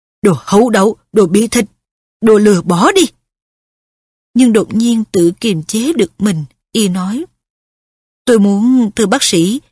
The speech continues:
định làm thử một cuộc phân tích. Và thứ nhất, tôi đã nhẹ nhàng đút vào một cái ống." "Tốt hơn là ông đút ngón tay ông vào cổ họng bà ấy."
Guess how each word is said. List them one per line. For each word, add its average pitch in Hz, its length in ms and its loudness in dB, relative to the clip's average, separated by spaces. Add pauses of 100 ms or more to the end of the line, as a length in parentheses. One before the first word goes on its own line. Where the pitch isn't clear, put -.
(140)
định 180 160 0
làm 185 280 -4
thử 196 280 0
một 311 180 -2
cuộc 180 140 -2
phân 196 280 -4
tích. - 200 -4 (600)
Và 196 140 -4
thứ 202 140 -6
nhất, 254 240 -2 (600)
tôi 240 260 4
đã 190 100 -2
nhẹ 185 260 -4
nhàng 170 360 -4 (180)
đút 339 220 0
vào 202 140 -4
một 160 260 -8
cái 208 140 -4
ống." 233 300 -2 (1400)
"Tốt 247 240 0
hơn 220 420 -2
là 165 120 -2
ông 202 300 -2
đút 277 180 -2
ngón 226 200 -2
tay 196 180 -4
ông 214 300 0
vào 170 100 -4
cổ 175 260 -2
họng 175 320 -2
bà 160 140 -2
ấy." 247 460 -2